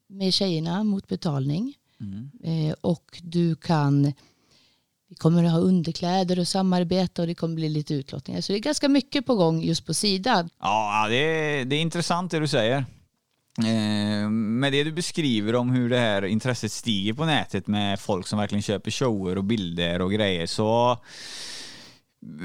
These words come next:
Speaker 2: ni har ju prickat, nu har ni ju varit aktiva sedan tvåtusen tio, men jag känner nu att det är nu ni börjar steppa upp lite. Det kommer komma nya där, äh, stripshower och det är vipprum och det är allt möjligt här. Men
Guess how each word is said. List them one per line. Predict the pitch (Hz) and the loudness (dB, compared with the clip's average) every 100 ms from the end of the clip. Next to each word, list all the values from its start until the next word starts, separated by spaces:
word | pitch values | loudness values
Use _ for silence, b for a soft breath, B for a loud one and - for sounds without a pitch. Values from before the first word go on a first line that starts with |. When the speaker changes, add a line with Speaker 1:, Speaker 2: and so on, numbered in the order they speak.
| 80 90 123 | -4 -2 0
Speaker 2:
ni | 180 | 2
har | 185 | 2
ju | 180 | 0
prickat, | - 196 - 165 165 | 0 -2 0 -2 -2
nu | 160 160 | -2 0
har | 175 | 2
ni | 180 | 0
ju | 170 | 2
varit | 165 151 | 0 0
aktiva | 85 - 113 107 | -4 0 -2 0
sedan | 117 | 0
tvåtusen | 110 101 110 | 0 -2 0
tio, | 104 131 101 110 | 0 2 2 2
men | 120 123 120 117 | 2 2 0 0
jag | 123 127 | 2 2
känner | 135 120 131 | 0 0 2
nu | 123 110 | 2 2
att | 101 101 - - 95 | 2 0 -6 -4 0
det | 113 | 2
är | 117 | 4
nu | 117 120 131 | 4 4 2
ni | 135 131 | 2 2
börjar | 127 113 | 2 0
steppa | - - - 120 | 0 -4 -2 -2
upp | 104 | -2
lite. | 135 131 95 | -4 -2 -2
Det | 98 | 0
kommer | 117 110 | 0 0
komma | 117 110 | 0 2
nya | 113 113 98 98 104 | 2 2 2 2 2
där, | 101 95 | 2 0
äh, | 95 92 92 90 87 76 | 0 0 0 -2 -2 -4
stripshower | - - 107 - - 62 - 107 98 98 98 | -6 -4 -6 -6 -12 -6 -2 -2 0 -2 0
och | 95 | 2
det | |
är | 104 | 0
vipprum | 110 117 98 95 98 | -2 -4 -4 0 2
och | |
det | 101 | 2
är | |
allt | 101 95 | 2 0
möjligt | 110 98 117 | -2 -2 0
här. | 120 | 0
Men | 110 120 | 0 -2